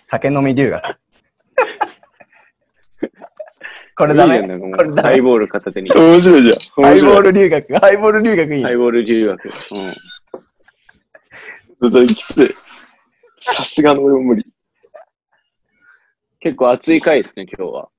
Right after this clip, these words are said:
Speaker 1: 熱い回っすね。
Speaker 3: 熱いね。
Speaker 1: いや、
Speaker 3: うん。
Speaker 1: なかなか皆さんにもね、気持ちが伝わればいいと思ってるので、まあ、この辺でし-、切りがいいから締めますか。
Speaker 3: そうしましょう。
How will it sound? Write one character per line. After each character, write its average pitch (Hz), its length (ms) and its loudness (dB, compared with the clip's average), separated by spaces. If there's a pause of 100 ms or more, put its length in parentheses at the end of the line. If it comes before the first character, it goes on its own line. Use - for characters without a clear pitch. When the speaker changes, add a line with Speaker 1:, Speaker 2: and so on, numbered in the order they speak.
(640)
Speaker 1:
熱 104 160 -12
い 95 60 -12
回 101 180 -8
っ 92 40 -16
す - 140 -18
ね。 78 60 -12
Speaker 3:
熱 78 100 -14
い 202 60 -14
ね。 - 100 -20 (360)
Speaker 1:
い 82 40 -20
や、 78 300 -20 (240)
Speaker 3:
う 87 80 -20
ん。 85 140 -20
Speaker 1:
な 90 80 -20
か 95 120 -12
な 90 140 -12
か 85 280 -12 (460)
皆 101 220 -12
さ 92 160 -14
ん 85 80 -14
に 78 80 -18
も 78 140 -16
ね、 87 240 -18 (1040)
気 - 100 -8
持 107 120 -4
ち 110 140 -8
が 104 100 -4
伝 - 240 -6
わ 107 60 0
れ 104 100 -2
ば 90 120 -4
い 104 80 -2
い 101 40 -12
と 90 100 -8
思 98 140 -8
っ - 20 -8
て - 160 -12
る 85 80 -8
の 78 120 -10
で、 71 260 -14 (260)
ま 104 140 -4
あ、 - 80 -10
こ 123 140 -2
の 123 80 2
辺 151 200 0
で 127 140 0
し-、 - 340 -6 (280)
切 131 100 0
り 131 120 4
が 113 100 2
い 113 60 0
い - 40 -6
か 104 80 -2
ら 101 80 -6
締 117 100 -6
め 117 60 -2
ま 110 120 0
す - 100 -12
か。 - 200 -6 (520)
Speaker 3:
そ 110 140 -6
う 101 40 -4
し 104 60 -4
ま 104 120 -4
し 107 80 -6
ょ 113 40 -6
う。 - 40 -14